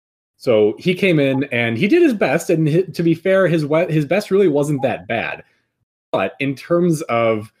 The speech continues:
running a pick and roll heavy offense, finding shooters on the perimeter, uh, it, it really was not the most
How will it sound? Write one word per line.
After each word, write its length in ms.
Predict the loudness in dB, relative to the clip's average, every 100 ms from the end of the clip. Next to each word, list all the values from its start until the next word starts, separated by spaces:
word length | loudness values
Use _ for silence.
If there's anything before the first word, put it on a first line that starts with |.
| _ _ _ _ _ _ _ _ _ _ -6
running 280 | -2 0 0
a 40 |
pick 220 | -2 -4
and 120 | -4
roll 160 | -4 -4
heavy 300 | -6 -8 -6
offense, 640 | -4 -4 -2 -2 -2 -6 -12 _ _ _
finding 640 | -12 -4 -2 0 -2 -2
shooters 460 | -6 -6 -4 -4 -6
on 80 | -8
the 80 | -8
perimeter, 720 | -2 0 2 2 2 0 -2 -12 -20 _ _
uh, 320 | -6 -4 -4 -4
it, 180 | -6 -6 -6
it 100 | -4
really 360 | 0 2 0 -2
was 300 | -2 -2 -2
not 760 | -4 -2 -2 -2 -2 -2 -2 -4 -6
the 100 | -6
most 800 | -2 0 0 -2 -8 -10 -14 -14